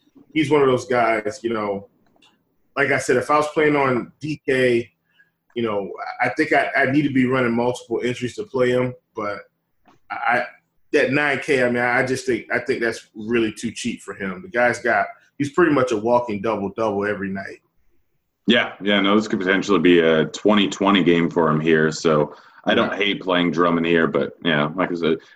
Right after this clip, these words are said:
Speaker 2: guys, don't worry. We'll get to interesting picks soon enough. Uh, probably, maybe not as much in the next game, but yeah, same page. You can cross this off if you really want to, or take a shot on Ish, take a shot on Drummond, take a shot on Griffin, but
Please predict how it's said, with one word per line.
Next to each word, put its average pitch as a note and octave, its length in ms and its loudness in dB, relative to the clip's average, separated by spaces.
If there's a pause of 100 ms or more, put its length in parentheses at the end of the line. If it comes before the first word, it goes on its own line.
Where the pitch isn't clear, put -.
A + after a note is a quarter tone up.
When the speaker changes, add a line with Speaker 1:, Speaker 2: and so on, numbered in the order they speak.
(100)
Speaker 2:
guys, B2 220 2
don't C#3+ 160 2
worry. A#2+ 140 6
We'll B2 100 6
get C3 160 2
to G#2+ 100 0
interesting G#2 480 0
picks G2+ 280 0
soon - 500 0
enough. E2+ 400 0
Uh, D2+ 240 0 (100)
probably, D#2+ 360 -2
maybe D#2 520 -2
not F2 180 2
as E2+ 100 0
much F2 200 -2
in E2 60 -4
the D#2 100 -2
next E2+ 260 -2
game, D2+ 260 0
but C#2+ 160 -4 (340)
yeah, G2+ 220 2 (180)
same G#2+ 300 2
page. F2 340 2
You F#2 80 -2
can F#2+ 100 -2
cross F#2+ 320 2
this F2 80 -8
off F2 220 2
if D#2+ 60 -4
you D#2+ 80 0
really E2+ 200 4
want E2 220 0
to, E2 240 2
or D#2 260 0 (680)
take G2 180 2
a - 40 4
shot F#2 260 2
on F2 160 0
Ish, F2 180 2
take F2 160 0
a E2 40 0
shot E2+ 240 2
on E2 100 -2
Drummond, D#2+ 320 0
take E2 160 2
a D#2 40 -2
shot D#2+ 220 2
on D#2+ 100 2
Griffin, D#2 400 -2
but C#2+ 200 -6